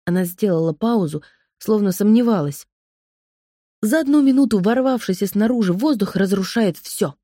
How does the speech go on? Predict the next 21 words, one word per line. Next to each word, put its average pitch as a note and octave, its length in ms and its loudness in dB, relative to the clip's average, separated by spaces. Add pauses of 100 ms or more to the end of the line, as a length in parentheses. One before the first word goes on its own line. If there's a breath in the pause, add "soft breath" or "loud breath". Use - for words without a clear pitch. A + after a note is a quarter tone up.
(220)
абсолютно C4+ 580 0
всё. E3+ 300 -4 (720)
Слушай, A#3+ 400 2
читаю. G#3 560 -2 (800)
Этот B3+ 300 -2
прыжок B3+ 320 2
в - 60 -20
прошлое A#3+ 420 2
мелькнул, B3+ 480 2 (160 loud breath)
как A#3+ 180 -4
сон. D#3 340 -2 (440)
Картина A3 440 2
исчезла, C4+ 500 0 (260 soft breath)
словно A#3+ 340 2
желая B3 280 2
наказать A3+ 480 0
нас A#3+ 160 0
за F#3+ 160 0
наше F#3+ 260 -2
бесцеремонное F#3+ 760 2
любопытство. D#3 760 -2